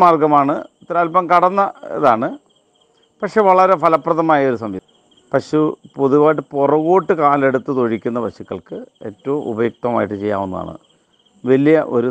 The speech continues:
സാമാന്യ വലിപ്പമുള്ള ഒരു കല്ല് പുറകിലെടുത്ത് വെക്കുക, കറവ തുടങ്ങുക.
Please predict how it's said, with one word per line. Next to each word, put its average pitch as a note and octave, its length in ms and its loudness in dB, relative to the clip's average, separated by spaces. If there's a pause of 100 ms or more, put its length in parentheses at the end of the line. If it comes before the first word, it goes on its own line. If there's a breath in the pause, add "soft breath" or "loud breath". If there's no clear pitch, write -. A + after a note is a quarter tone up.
സാമാന്യ A2+ 420 -4
വലിപ്പമുള്ള G2 480 -10 (180)
ഒരു G2+ 120 -10 (140)
കല്ല് G2+ 320 -2 (600)
പുറകിലെടുത്ത് G#2+ 600 -2
വെക്കുക, A2 260 -10 (640)
കറവ A2 260 2
തുടങ്ങുക. F2+ 320 -8